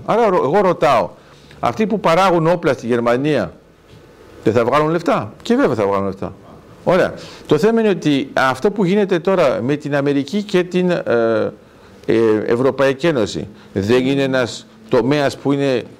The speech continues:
με μεγάλη ανάπτυξη; Ένα άλλο πράγμα. Η Αμερική έχει στρατηγικά αποθέματα σε φυσικό αέριο και πετρέλαιο. Εντάξει.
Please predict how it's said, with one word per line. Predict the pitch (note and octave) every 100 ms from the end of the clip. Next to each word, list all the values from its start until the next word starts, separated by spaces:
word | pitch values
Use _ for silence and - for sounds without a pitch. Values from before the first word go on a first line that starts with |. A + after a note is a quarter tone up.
| -
με | A#2
μεγάλη | B2+ C3 D3
ανάπτυξη; | E3 A3+ A#3 D#3 - - - - - - - - G#3+
Ένα | E3+ F3+ F#3+
άλλο | G#3 F3
πράγμα. | F3 E3 B2 - - - - - - -
Η | D3+ D3+
Αμερική | D3 C#3 C3 F3+
έχει | G#3 G3 F#3+ G#3+
στρατηγικά | D#3 D3 B2 C#3 B2+ G3 F#3+
αποθέματα | D#3 B2+ - D#3+ B2 G#2+ F3+ G#3+
σε | F3+
φυσικό | C#3+ B2 C3+ - F3+
αέριο | D#3 G3+
και | G#3+ F#3
πετρέλαιο. | E3+ D3 B2 E2+ C2 - - - - - - - - - - - - - - - - - - G#2+ - - - - - -
Εντάξει. | C3+ E3+ -